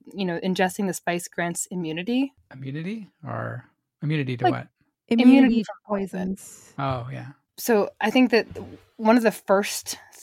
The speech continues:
Speaker 1: thoughts that you would have, like, certainly that I would have, is, like, personal safety, relief, like, "Oh, if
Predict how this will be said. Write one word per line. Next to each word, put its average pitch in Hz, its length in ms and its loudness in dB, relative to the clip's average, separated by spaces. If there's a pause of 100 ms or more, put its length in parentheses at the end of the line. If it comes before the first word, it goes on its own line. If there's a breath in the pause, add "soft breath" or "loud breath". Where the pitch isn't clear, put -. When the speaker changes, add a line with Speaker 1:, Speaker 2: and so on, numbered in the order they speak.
(280)
Speaker 1:
thoughts - 480 2
that 208 140 -2
you 196 180 -2
would 202 80 2
have, 202 600 0
like, 190 200 2
certainly 214 300 -2
that 175 80 -2
I 185 120 4
would 180 100 0
have, 165 300 0
is, 165 160 -6
like, 151 300 -4
personal 220 440 -2
safety, 226 560 0
relief, 180 540 -6
like, 175 160 -8
"Oh, 190 120 0
if 160 120 -10